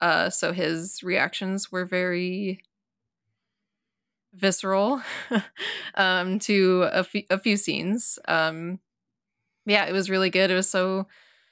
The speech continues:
um, there was just so much going on. I remember, like, immediately opening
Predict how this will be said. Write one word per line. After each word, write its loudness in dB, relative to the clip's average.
um, 0
there 4
was 2
just 2
so 2
much 0
going 2
on. 2
I 4
remember, 2
like, 2
immediately 2
opening -4